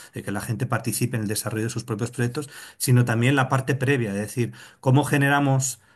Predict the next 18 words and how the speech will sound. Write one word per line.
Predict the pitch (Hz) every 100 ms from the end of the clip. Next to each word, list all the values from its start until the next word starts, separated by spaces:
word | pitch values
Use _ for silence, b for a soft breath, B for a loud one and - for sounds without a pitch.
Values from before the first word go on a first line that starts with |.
| b
las | - 127 123
condiciones | 131 123 117 - 143 135 147 196
para | - 117 107
que | 127
eso | 131
suceda, | 123 - 131 123 101
¿no? | 185
Para | 170 120
que | 120
cualquier | - 107 107 131
idea, | 127 131 147 147
para | 110 107
aumentar, | 107 101 123 120
¿no? | 156
la | 156
capacidad | 123 110 - 117 117
de |
iniciativa | 123 120 120 107 139 135 117